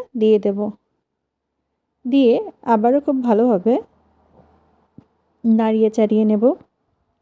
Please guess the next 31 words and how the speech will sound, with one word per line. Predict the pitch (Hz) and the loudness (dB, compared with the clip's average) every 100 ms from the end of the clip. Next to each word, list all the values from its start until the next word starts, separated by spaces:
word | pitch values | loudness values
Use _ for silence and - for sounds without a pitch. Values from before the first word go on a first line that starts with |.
| - | -12
এবং | 226 302 277 | -6 -2 -2
একটু | 233 349 523 _ _ _ _ _ _ _ - | -2 -4 -6 _ _ _ _ _ _ _ -6
জাল | 247 226 220 | 0 0 0
হতে | 208 202 | -2 -2
দেব। | 196 190 - - _ _ _ _ _ _ _ _ _ _ _ _ _ _ _ _ _ _ _ _ _ _ _ _ _ _ _ _ _ _ _ _ _ - | 0 0 -2 -8 _ _ _ _ _ _ _ _ _ _ _ _ _ _ _ _ _ _ _ _ _ _ _ _ _ _ _ _ _ _ _ _ _ -8
এটা | 277 320 | -4 -4
খুব | 311 311 302 | -2 -4 -4
বেশি | - 302 339 311 | -6 -4 0 0
ঘন | 254 254 233 294 | 0 2 2 2
হবে | 294 254 220 | 0 0 0
না, | 226 | 0
একটু | 277 294 285 | -2 -4 -6
পাতলা | 247 220 247 | -6 -2 -2
ঝোল | 247 269 269 | 0 2 0
থাকবে, | - 226 214 202 254 | 0 -6 -4 -4 -4
কারণ | 247 233 240 247 _ _ _ - | -2 -2 -2 -4 _ _ _ -4
যখন | 240 226 311 320 269 | -2 -2 -2 -2 0
নামানো | 233 220 254 208 | 0 0 -2 -2
হবে | 285 214 214 269 | -2 0 0 0
ঠান্ডা | 240 226 285 | -2 -2 -2
হয়ে | 277 254 | 0 0
গেলে | 214 202 294 | 0 0 -2
ঝোলটা | 294 226 202 254 | -4 -6 -2 -2
একটু | 226 277 427 | -2 -4 -6
গাঢ় | 240 196 214 | -4 -2 0
হয়ে | 214 202 | 0 0
যাবে। | 196 196 208 202 - _ _ - | 0 -2 -2 -4 -6 _ _ -8
এই | 269 | -6
ছাগ | 269 269 254 | -2 -2 0
বাটার | 302 330 320 | -2 -4 -2
মাংসটা | 233 254 302 240 | -2 -2 -2 -2